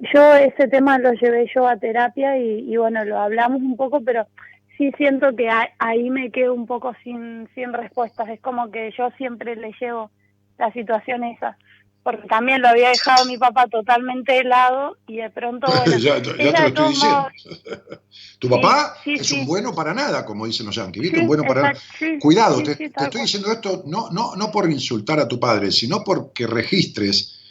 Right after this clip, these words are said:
Speaker 2: que tu padre es
Speaker 1: Ajá.
Speaker 2: cómplice en todo esto. ¿Estamos, estamos de acuerdo?
Speaker 1: Sí. Sí,
Speaker 2: Muy bien.
Speaker 1: sí.
Speaker 2: Ahora,
Speaker 1: Ahora.
Speaker 2: escuchame una cosa. Eh, em,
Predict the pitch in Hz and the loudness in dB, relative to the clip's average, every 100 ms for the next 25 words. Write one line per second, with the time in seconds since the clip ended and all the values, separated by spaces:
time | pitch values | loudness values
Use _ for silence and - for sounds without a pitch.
0 | _ - 113 123 135 202 170 135 180 247 | _ -6 -4 0 2 2 2 4 2 2
1 | 269 - 95 87 80 - - - - 92 | 0 -2 -6 -8 -10 -12 -20 -20 -12 -10
2 | 87 - 107 98 95 104 82 233 220 208 | -8 -4 -2 -2 0 0 -2 -8 -10 -10
3 | _ _ _ _ _ _ _ _ - 120 | _ _ _ _ _ _ _ _ 2 4
4 | - 113 - - 117 147 139 107 87 - | 2 -4 -12 -4 2 6 6 4 -2 -10
5 | _ - - 117 151 165 151 120 87 90 | _ -14 -8 -4 -2 -2 -4 -4 -4 -6
6 | 80 - _ _ _ 123 110 107 104 101 | -8 -16 _ _ _ -4 -2 0 -2 -2
7 | 104 101 95 - - - 101 98 95 92 | -4 -6 -8 -16 -18 -8 -6 -4 -4 -6
8 | 90 87 87 80 | -8 -10 -12 -14